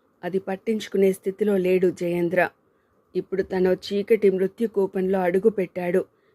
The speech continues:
కళ్ళ ముందు జరిగిన ఓ దారుణ మానవ హోమాన్ని చూసి, కలతపడిన మనసుతో మృత్యువుతో పోరాటానికి సిద్ధపడుతున్నాడు.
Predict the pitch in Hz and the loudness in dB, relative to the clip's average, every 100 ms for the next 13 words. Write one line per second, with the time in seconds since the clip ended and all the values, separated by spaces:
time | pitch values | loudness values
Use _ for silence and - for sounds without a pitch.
0 | _ 185 190 214 202 196 196 196 190 185 | _ -2 2 4 4 4 2 2 0 2
1 | 202 190 190 175 175 190 208 202 185 175 | 2 4 2 2 -2 -2 0 0 0 0
2 | 196 214 202 190 190 180 185 180 190 196 | 2 2 2 0 0 0 0 -2 0 -2
3 | 202 226 - _ _ _ - 202 208 226 | -2 -6 -6 _ _ _ -4 -2 2 0
4 | 202 190 190 185 180 202 202 208 233 - | 2 2 2 2 0 -2 -4 -2 -4 -6
5 | _ _ _ 190 196 233 233 208 202 - | _ _ _ -6 -4 0 2 2 -4 -4
6 | 185 208 214 202 190 190 202 202 180 190 | -2 0 0 0 -2 -2 -2 -2 -4 -4
7 | 208 185 - 185 185 180 190 | -4 -6 -6 -4 -4 -2 -4